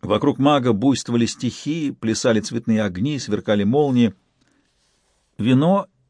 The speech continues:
или что-нибудь прохладительное?» «Нет, спасибо», — сказал Сварог. «Совершенно ничего не хочется». «Ну, в таком случае, зная ваши привычки,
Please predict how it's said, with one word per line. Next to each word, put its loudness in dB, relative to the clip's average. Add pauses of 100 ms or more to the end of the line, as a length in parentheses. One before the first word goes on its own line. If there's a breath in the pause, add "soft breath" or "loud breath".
(100)
или 0
что-нибудь 2
прохладительное?» -2 (960 soft breath)
«Нет, 4
спасибо», — -2
сказал -8
Сварог. -10 (360)
«Совершенно 2
ничего 4
не 2
хочется». -10 (1300 soft breath)
«Ну, 6
в -6
таком 2
случае, 4
зная 6
ваши 4
привычки, 2